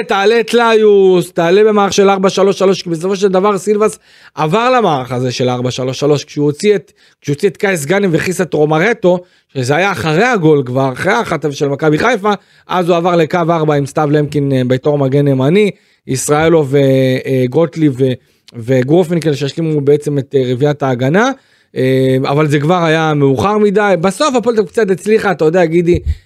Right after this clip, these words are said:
אה, הצליחה לבוא לידי ביטוי טיפה יותר,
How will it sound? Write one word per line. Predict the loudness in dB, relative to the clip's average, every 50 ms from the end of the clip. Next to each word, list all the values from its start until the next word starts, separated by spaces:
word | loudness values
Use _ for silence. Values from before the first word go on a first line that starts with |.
| _ _ 0
אה, | 2 2 4 4 2 2 0 -2
הצליחה | -6 -6 -2 -2 0 0 0 0
לבוא | 0 0 0 2 2 4
לידי | 4 2 2 2 2 2
ביטוי | 2 0 -2 2 2 4 4 4 4 4 0 -2 -4 _ _ _ _ _
טיפה | -14 -6 -2 0 0
יותר, | 0 0 0 2 2 2 2 2 0